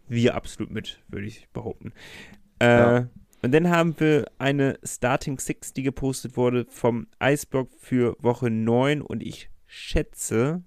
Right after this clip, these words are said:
Speaker 1: ohne es zu wissen, dass es sich um den Deutschland Cup handeln wird. Und da hat's tatsächlich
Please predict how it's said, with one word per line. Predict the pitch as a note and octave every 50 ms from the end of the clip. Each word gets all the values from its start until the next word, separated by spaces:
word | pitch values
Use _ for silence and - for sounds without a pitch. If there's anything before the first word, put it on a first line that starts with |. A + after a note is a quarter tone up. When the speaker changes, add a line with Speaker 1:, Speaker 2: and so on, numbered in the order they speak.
| _ _ _ _
Speaker 1:
ohne | - C3 C3 D3 D3+ C#3
es | C#3+ C#3 C#3 - - -
zu | - - - A#2 A2+
wissen, | A#2 B2+ - - - A2 A#2 B2+ C#3 C#3 _ _ _ _ _ _ _ _ -
dass | B2 A#2+ - -
es | A#2+ A#2 -
sich | - A#2 A2+ A#2+
um | - A#2+
den | B2+ C#3 B2
Deutschland | - - C3+ A#2 - - A2 G#2 G2
Cup | - A2+ G#2 - G#2+
handeln | G#2 G#2 G#2 G#2+ G#2 G2+
wird. | G#2 A#2+ C#3+ - - - - - - _ _ _
Und | - -
da | A#2+ C#3 D3+ F3
hat's | F3+ F3 - - - -
tatsächlich | C#3+ C3+ - C#3+ D#3+ - D#3 D3+ -